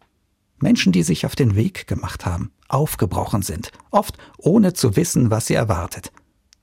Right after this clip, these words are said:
aber in der Überzeugung, dass sie auf dem richtigen Weg sind. Da ist zum Beispiel Abraham. Die heiligen Schriften von Juden, Christen und Muslimen erzählen von ihm.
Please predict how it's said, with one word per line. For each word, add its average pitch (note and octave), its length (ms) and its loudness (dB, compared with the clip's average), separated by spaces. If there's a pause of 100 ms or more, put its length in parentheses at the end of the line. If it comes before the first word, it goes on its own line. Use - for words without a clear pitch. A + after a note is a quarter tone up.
aber G2+ 180 0
in G2 80 0
der G#2 100 0
Überzeugung, C3 680 2 (380)
dass - 160 0
sie A2 100 2
auf G#2 100 0
dem G#2 240 2
richtigen F#2+ 560 0
Weg E2+ 240 -4
sind. - 360 -12 (1400)
Da - 100 -6
ist - 140 -2
zum - 140 2
Beispiel - 440 0
Abraham. - 720 -4 (600)
Die - 100 0
heiligen D#3 320 4
Schriften - 420 2
von C#3 320 2
Juden, F3 500 4
Christen - 460 0
und B2+ 240 0
Muslimen B2 540 4
erzählen F2 500 0
von F#2+ 220 -4
ihm. F#2 200 -2